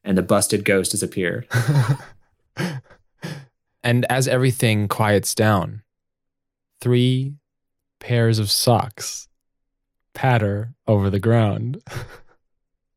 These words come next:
Speaker 2: into the kitchen, where the apron that they've seen every day for the past week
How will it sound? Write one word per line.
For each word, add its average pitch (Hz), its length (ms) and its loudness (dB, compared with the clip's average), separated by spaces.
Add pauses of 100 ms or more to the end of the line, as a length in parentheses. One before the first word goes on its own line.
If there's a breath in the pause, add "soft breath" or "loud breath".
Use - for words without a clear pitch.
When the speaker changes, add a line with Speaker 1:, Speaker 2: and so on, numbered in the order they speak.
(1120 loud breath)
Speaker 2:
into 139 240 2
the 135 100 4
kitchen, 110 600 -2 (500)
where 117 180 2
the 107 340 0
apron 107 640 2 (460)
that 107 140 -2
they've 110 180 2
seen 107 500 2
every 110 220 2
day 107 180 2
for 101 140 -4
the 101 100 -2
past 98 380 0
week 98 380 -2